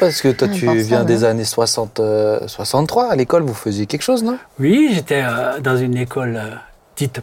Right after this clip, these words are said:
Speaker 3: privée, catéchisme et tout ce qui allait avec. Mais
Speaker 1: Jamais.
Speaker 3: pour moi, le Jésus que je connais aujourd'hui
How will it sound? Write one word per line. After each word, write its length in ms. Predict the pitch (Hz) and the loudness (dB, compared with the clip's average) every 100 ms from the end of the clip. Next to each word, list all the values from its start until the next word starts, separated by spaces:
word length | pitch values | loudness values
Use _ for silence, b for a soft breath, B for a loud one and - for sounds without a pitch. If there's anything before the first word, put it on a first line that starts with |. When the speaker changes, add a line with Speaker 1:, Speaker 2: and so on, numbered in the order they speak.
| - | -8
Speaker 3:
privée, 580 | - - 135 131 233 - _ b b b b - | -6 -2 0 2 2 -2 _ b b b b -8
catéchisme 680 | 123 - 143 - 156 139 | -4 0 0 2 0 0
et 80 | 127 | -2
tout 160 | 123 147 | -4 -8
ce 80 | - | -8
qui 200 | - 120 | -4 -2
allait 180 | 113 | 0
avec. 400 | 113 143 254 - 123 - B B B B | -2 0 -2 -2 -6 -8 B B B B
Mais 360 | 131 139 143 139 - | 0 2 0 -4 -8
Speaker 1:
Jamais. 300 | 104 123 135 | -4 4 4
Speaker 3:
pour 80 | 139 | 6
moi, 200 | 147 175 | 6 6
le 140 | 208 160 | 6 4
Jésus 560 | 135 185 180 202 196 | 4 4 6 4 2
que 100 | 190 123 | 0 0
je 100 | 123 | 0
connais 420 | - 220 233 214 | 4 4 6 2
aujourd'hui 500 | 180 156 143 202 | 0 0 0 -2